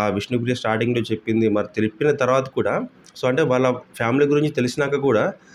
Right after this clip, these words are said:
so, ఏ విధంగా వడ్డు వదిలిపెట్టేసినావు, ఇంటెన్షన్‌గా వదిలిపెట్టినావు అంటే, "లేదు సార్, కామన్‌గా నేను ఏదో discussion అక్కడనే cut చేద్దాం అనుకున్నా, but అలా అయిపోయింది సార్" అని చెప్పేసినాక, "నేను కావాలని అనలేదు సార్, ఏదో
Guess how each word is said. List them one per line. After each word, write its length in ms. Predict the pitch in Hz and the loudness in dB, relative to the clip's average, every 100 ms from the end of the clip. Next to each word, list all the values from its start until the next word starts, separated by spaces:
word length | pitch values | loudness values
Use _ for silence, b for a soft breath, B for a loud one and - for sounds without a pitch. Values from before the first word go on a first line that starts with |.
| B - | B -2
so, 100 | 151 | 2
ఏ 120 | 131 151 | 4 4
విధంగా 340 | 165 165 160 | 4 4 4
వడ్డు 260 | 151 135 139 | 4 2 4
వదిలిపెట్టేసినావు, 800 | 143 139 135 135 135 135 131 127 135 120 | 4 4 0 0 -2 0 -2 0 0 0
ఇంటెన్షన్‌గా 460 | 120 143 143 143 | -2 0 0 0
వదిలిపెట్టినావు 420 | 131 127 127 123 120 | 2 0 0 -2 -2
అంటే, 120 | 123 | 0
"లేదు 200 | 139 147 | 0 2
సార్, 160 | 147 | 0
కామన్‌గా 400 | 135 131 135 135 | 0 0 0 0
నేను 180 | 131 131 | 0 0
ఏదో 140 | 127 123 | 0 0
discussion 420 | 117 - 131 131 | -2 -4 -6 -2
అక్కడనే 360 | 120 123 123 127 117 | -2 0 0 0 0
cut 200 | - 107 | -2 -4
చేద్దాం 280 | 127 117 113 | -4 -2 0
అనుకున్నా, 360 | 110 110 120 214 175 B B B - - | -2 -2 -2 -2 -2 B B B -14 -6
but 140 | 113 | -2
అలా 180 | 127 123 | 0 2
అయిపోయింది 360 | 120 123 139 139 | 0 2 0 2
సార్" 120 | 127 | 0
అని 100 | 123 | 0
చెప్పేసినాక, 400 | 123 123 127 135 | 0 -4 -4 -2
"నేను 180 | 135 131 | -2 0
కావాలని 420 | 117 120 131 135 | 0 2 2 2
అనలేదు 320 | 123 120 123 120 | 2 0 0 -2
సార్, 200 | 120 117 | 0 0
ఏదో 220 | 117 | 2